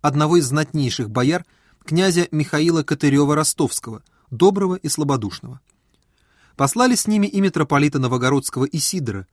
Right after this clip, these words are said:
чтобы войско в его присутствии целовало крест на имя Феодора.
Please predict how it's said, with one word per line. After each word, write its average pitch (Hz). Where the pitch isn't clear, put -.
чтобы 143
войско 151
в 127
его 135
присутствии 165
целовало 143
крест 131
на 131
имя 113
Феодора. 101